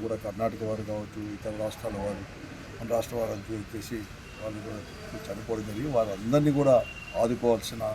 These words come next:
అవసరం కూడా ఈరోజు ఈ ప్రభుత్వం పైన కూడా ఉంది అని చెప్పేసి కూడా నేను ప్రత్యేకంగా కూడా మనవి చేస్తున్నాను. అందుకోసమే ప్రభుత్వం వెంటనే కూడా స్పందించి కేవలం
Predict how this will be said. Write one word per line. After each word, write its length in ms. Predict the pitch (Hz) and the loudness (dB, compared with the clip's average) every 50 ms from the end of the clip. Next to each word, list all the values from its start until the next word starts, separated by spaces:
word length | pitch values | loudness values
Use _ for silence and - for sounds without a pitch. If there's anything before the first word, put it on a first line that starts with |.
| 107 - - - - - - - - 104 | -4 -8 -12 -14 -14 -14 -12 -6 -4 -2
అవసరం 280 | 117 113 - 135 123 123 117 120 | -2 0 0 2 2 2 2 2
కూడా 100 | 120 113 107 | 2 2 2
ఈరోజు 260 | 104 107 110 110 110 110 104 | 2 2 0 0 0 0 -2
ఈ 20 | 101 - 101 | -2 -2 -4
ప్రభుత్వం 380 | 98 101 117 113 - - 120 117 113 | -2 0 -2 -2 0 -2 -2 -2 -2
పైన 120 | 110 104 101 98 92 | -6 -6 -6 -8 -8
కూడా 180 | 98 104 107 104 - - - - - - - - - 113 | -4 -4 -4 -4 -4 -10 -12 -12 -12 -12 -12 -8 -4 -2
ఉంది 180 | 123 123 127 127 120 | 0 2 4 4 2
అని 100 | 113 110 | 2 0
చెప్పేసి 320 | 110 104 - 110 101 - - - | -2 -4 -4 -8 -8 -8 -8 -6
కూడా 160 | 107 107 104 101 98 - 87 90 - - - - - - - | -6 -6 -6 -6 -8 -10 -12 -12 -12 -12 -14 -14 -14 -12 -10
నేను 180 | 107 104 95 85 - | -10 -8 -8 -8 -8
ప్రత్యేకంగా 500 | 95 - - 107 98 - 107 107 104 98 101 | -8 -6 -6 -8 -8 -6 -8 -6 -6 -6 -4
కూడా 100 | 101 101 98 | -4 -4 -4
మనవి 260 | 98 101 104 101 101 104 | -4 -4 -4 -4 -4 -4
చేస్తున్నాను. 300 | 101 - - 104 113 131 117 | -6 -6 -6 -4 -4 -4 -2
అందుకోసమే 400 | 104 110 107 117 110 - 120 110 101 - 101 | -2 -2 -2 -4 -4 -4 -6 -6 -6 -6 -6
ప్రభుత్వం 360 | 104 104 120 117 - 127 117 113 | -4 -4 -4 -2 -2 -2 -2 -2
వెంటనే 320 | 110 107 101 113 110 110 107 104 | -4 -6 -6 -4 -6 -6 -6 -6
కూడా 140 | - 107 101 - - | -8 -8 -8 -10 -12
స్పందించి 520 | - 107 110 117 123 120 120 - - 151 - - - - - - - - - - - - - - - - | -10 -8 -6 -4 -4 -4 -6 -8 -8 -10 -10 -10 -12 -14 -12 -14 -14 -14 -14 -14 -14 -14 -14 -12 -6 -2
కేవలం 400 | 120 113 120 127 135 135 131 | 2 6 8 8 10 10 8